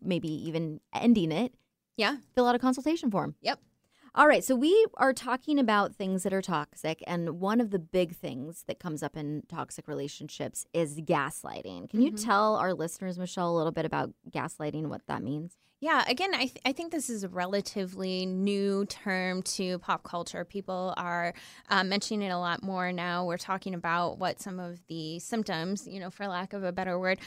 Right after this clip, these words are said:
Speaker 1: Mm-hmm.
Speaker 2: But actually, it's not a new term. Um, it was a-, very popular since the late eighteen hundreds. Um, so, and the dictionary says, "Gaslighting is manipulating somebody by psychological means into questioning their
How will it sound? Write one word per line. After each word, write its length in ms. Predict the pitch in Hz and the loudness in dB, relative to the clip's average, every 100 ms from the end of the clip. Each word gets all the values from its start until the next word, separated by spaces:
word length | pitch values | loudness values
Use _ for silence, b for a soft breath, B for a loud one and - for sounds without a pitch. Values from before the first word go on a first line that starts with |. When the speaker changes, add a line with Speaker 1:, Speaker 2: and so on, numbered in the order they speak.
| 196 | -4
Speaker 1:
Mm-hmm. 140 | 208 | 6
Speaker 2:
But 140 | 233 - | 8 8
actually, 360 | 285 - 370 | 4 4 2
it's 160 | 262 - | 2 2
not 240 | 190 185 | 2 2
a 40 | 190 | 0
new 220 | - 165 | -8 -10
term. 460 | - - 170 156 180 | -10 -6 -4 -2 -2
Um, 160 | 185 180 | -2 -2
it 40 | |
was 140 | 185 190 | -4 -2
a-, 140 | - - | -2 -2
very 320 | 208 202 269 | -2 2 2
popular 500 | 269 202 190 196 185 | 0 -2 -2 -2 -2
since 360 | 190 190 190 - | -2 -6 -8 -6
the 120 | 185 | -8
late 480 | 180 185 214 - - | -4 -2 -2 -4 -8
eighteen 560 | - 202 208 - 214 202 | -6 -6 -6 -6 -4 -4
hundreds. 680 | 196 190 180 175 170 196 - B B B - | -4 -6 -4 -6 -6 -6 -10 B B B 6
Um, 340 | 202 185 190 | 8 8 4
so, 280 | - 208 196 | 2 4 4
and 260 | 139 202 | 2 0
the 60 | 196 | 0
dictionary 640 | 208 285 - 277 240 226 | 2 2 2 0 0 0
says, 580 | 247 - 151 98 202 - B B B - | -2 -2 -4 -4 -4 -6 B B B 2
"Gaslighting 680 | 226 233 - 185 185 190 - 185 | 6 6 4 0 0 -2 -4 -4
is 140 | 180 190 | -6 -6
manipulating 800 | 175 180 190 220 233 233 240 240 | -6 -4 -6 -4 -2 0 2 2
somebody 560 | - 190 180 180 180 | 0 0 -2 -2 -4
by 240 | 185 180 170 | -4 -4 -2
psychological 960 | - 233 233 233 202 185 190 - 185 | 0 2 0 0 -2 -2 -4 -8 -6
means 420 | 185 175 175 185 | -6 -6 -6 -6
into 240 | - 202 190 | -4 -4 -6
questioning 800 | - - 220 - - 220 214 214 | -8 -2 0 0 -2 -2 0 -2
their 200 | 190 | -2